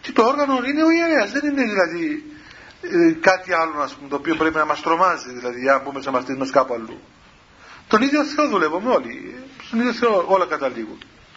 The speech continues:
Να έχουμε αυτή την ευχέρεια. Να είμαστε άνθρωποι ελεύθεροι, πλατοί άνθρωποι.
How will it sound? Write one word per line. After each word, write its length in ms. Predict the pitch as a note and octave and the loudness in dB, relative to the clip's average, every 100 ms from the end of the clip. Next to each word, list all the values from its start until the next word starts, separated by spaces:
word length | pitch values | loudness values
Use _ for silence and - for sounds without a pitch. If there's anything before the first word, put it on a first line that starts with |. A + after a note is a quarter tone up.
| - - _ - - - - - | -20 -20 _ -20 -20 -20 -8 2
Να 100 | A#3+ | 2
έχουμε 260 | C4 C4 | 2 -2
αυτή 220 | G#3 - | -2 -4
την 100 | A3+ | -6
ευχέρεια. 640 | G#3+ - - G#3+ D#3 A#2+ - - - - | -4 -4 -2 -2 0 -4 -8 -18 -18 -4
Να 100 | F3+ | 0
είμαστε 380 | A#3 B3+ - G#3+ | 2 0 -2 -2
άνθρωποι 600 | A3+ A3 A3+ A3+ A3 G3 - _ - - - - - | -2 -2 -10 -10 -10 -12 -20 _ -20 -20 -20 -20 0
ελεύθεροι, 640 | F#3 F#3+ B3+ B3 - E3+ | 2 4 0 -2 -6 -8
πλατοί 640 | E3 F#3 F3 - - C#4 B3 | -4 0 0 -2 -12 -4 -2
άνθρωποι. 520 | E3 - B2 B2 | -2 -4 -14 -16